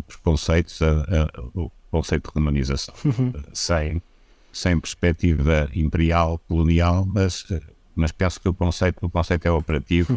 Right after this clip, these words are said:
Speaker 2: Uhum.
Speaker 1: e, e, e continua efetivamente a funcionar bem. A questão do viriato é uma questão,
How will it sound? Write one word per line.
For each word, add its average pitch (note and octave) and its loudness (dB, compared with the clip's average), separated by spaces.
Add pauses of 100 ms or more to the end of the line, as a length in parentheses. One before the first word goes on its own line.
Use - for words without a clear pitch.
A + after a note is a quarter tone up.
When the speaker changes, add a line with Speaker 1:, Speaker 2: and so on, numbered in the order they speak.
Speaker 2:
Uhum. A#2+ -6
Speaker 1:
e, D#2 -2
e, C#2+ -4
e C2+ -4
continua D2 0
efetivamente C#2 -4 (320)
a E2+ 2
funcionar D2+ 0
bem. - -8 (480)
A C#3+ 0
questão - -2
do B2 2
viriato G#2 2
é A2+ -2
uma F2 2
questão, F#2 -4